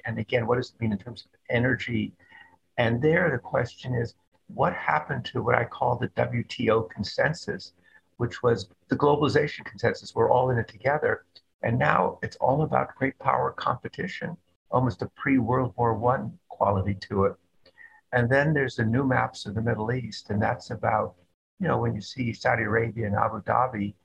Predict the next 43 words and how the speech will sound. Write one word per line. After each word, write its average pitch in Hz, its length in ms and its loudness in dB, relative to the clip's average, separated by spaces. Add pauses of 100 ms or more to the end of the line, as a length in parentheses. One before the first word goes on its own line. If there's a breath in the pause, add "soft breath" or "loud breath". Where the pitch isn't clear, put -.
(340)
you 120 100 -4
know, 107 380 0
having 110 300 -2
some - 180 -10
of 104 80 -6
the 101 120 -6
cheapest - 480 -12
solar 110 340 2
energy 110 400 -2
in 104 80 0
the 101 80 2
world, 101 480 2 (600 soft breath)
uh, - 280 -2 (160)
that's - 220 2
part 120 260 -2
of 95 60 -2
a 95 120 0
new 95 160 0
map, 95 380 0 (600)
and, 110 420 2
uh, 110 260 0 (180)
and 107 380 0
kind 113 240 -2
of 98 100 -2
changing 107 640 -4
the 113 80 -8
economy. 107 580 -2
And 113 80 -2
of 107 80 -8
course, - 480 -2 (200)
isis 113 520 0 (540)
tried 110 260 2
to - 80 -10
change 139 480 -2
the 117 60 -2
map, 104 400 2
really 127 220 0
eliminate 110 480 0
the 98 80 -20
state - 340 -2
system - 480 -6
that 101 100 0
had 104 180 0